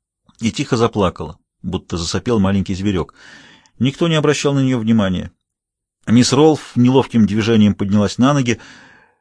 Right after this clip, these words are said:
Высоко держа перед собой руки в ритуальной позе операционной сестры, она подошла к раковине в углу комнаты, нажала локтем на кран и стала мыть руки.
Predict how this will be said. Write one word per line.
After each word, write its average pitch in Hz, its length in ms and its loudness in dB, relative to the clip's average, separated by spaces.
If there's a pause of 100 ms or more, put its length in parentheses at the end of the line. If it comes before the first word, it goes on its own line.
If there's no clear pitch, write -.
(140)
Высоко 113 420 0
держа 113 340 4
перед 98 240 -2
собой 107 300 2
руки 117 500 -2
в 98 100 -4
ритуальной 101 460 0
позе 87 320 -2
операционной 90 500 -4
сестры, 123 460 -6
она 101 220 -2
подошла 98 320 -4
к - 80 -6
раковине 131 440 0
в 123 40 -2
углу 127 180 -6
комнаты, 113 460 0 (580)
нажала 101 440 4
локтем 95 360 -2
на 95 120 2
кран 139 260 0
и 110 60 0
стала 117 280 0
мыть 101 180 -2
руки. 92 300 -10